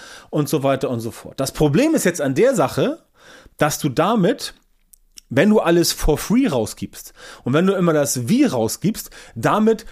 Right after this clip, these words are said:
züchtest du dir Schnäppchenjäger ran. Das heißt, die Leute, die dich konsumieren, die sagen sich, Okay, ich krieg da alles gratis, das klingt plausibel, das klingt gut.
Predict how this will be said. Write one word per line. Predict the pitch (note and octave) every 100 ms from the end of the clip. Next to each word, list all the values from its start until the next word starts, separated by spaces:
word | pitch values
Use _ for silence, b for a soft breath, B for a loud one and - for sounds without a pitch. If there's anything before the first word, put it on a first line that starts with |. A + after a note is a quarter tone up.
| B
züchtest | - - C4 - F3+ -
du | E3
dir | D3+ F#3 G3 -
Schnäppchenjäger | - B3 C#4 A#3 F3+ C#3+ A2+ F#2
ran. | F#2 - B B
Das | C#3+ -
heißt, | F3+ F3+ -
die |
Leute, | E3+ F#3+ C4+ G#3+
die | D#3+
dich | G#3 A3
konsumieren, | - F3+ D3+ D#3+ B3 A#3+ B2 G#3 B3+ B -
die | D#3
sagen | C#3 F3 G3+ F3
sich, | B2 F#3+ - -
Okay, | - - A#2+ C4 D#4 - - - -
ich | A#2
krieg | - F3
da | F3
alles | F3+ F#3
gratis, | F#3+ C4 - F#3+ D4 - - - - - - - - - -
das | A#2+ -
klingt | C#3+ A2+ - -
plausibel, | - A#2 G2+ A#2+ A3+ C#4+ B B -
das | B2
klingt | - B2+ A2+
gut. | F3 B3